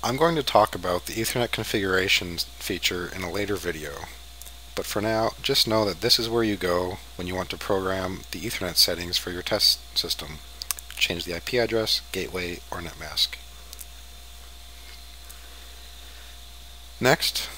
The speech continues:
we have the remote command section. This will vary from system to system based on what commands are used or requested by you. The more complicated commands,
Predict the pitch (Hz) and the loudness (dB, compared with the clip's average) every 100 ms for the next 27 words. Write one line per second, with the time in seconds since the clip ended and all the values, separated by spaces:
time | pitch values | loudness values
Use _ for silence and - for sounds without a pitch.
0 | - - 107 117 107 107 104 104 110 - | -14 -4 2 4 6 4 4 4 2 2
1 | 110 92 - 90 - 76 - - - - | 0 2 2 2 0 -2 -10 -14 -16 -16
2 | - - - - - - - - - - | -16 -14 -14 -14 -14 -14 -10 -12 -12 -16
3 | - - 143 - 113 98 113 98 90 - | -14 0 4 6 4 6 8 8 4 0
4 | 87 - 113 - 123 135 - 98 - 90 | 4 4 6 4 6 6 8 6 4 0
5 | 90 - - - 95 - 90 92 95 - | -4 -8 -10 -2 2 4 4 4 2 2
6 | - 98 95 95 - 90 90 92 85 90 | -2 0 -2 -2 -4 -6 -2 -2 0 0
7 | - 95 87 90 - 87 90 85 87 85 | 0 -2 -4 -4 -2 0 -2 -4 -4 -4
8 | - - - - - - - - - - | -6 -12 -16 -16 -14 -12 -12 -14 -16 -16
9 | - - - - 104 123 - 143 117 - | -16 -16 -10 2 6 6 6 4 4 2
10 | 92 87 95 90 85 87 107 - | 0 -2 -2 -2 -2 0 2 2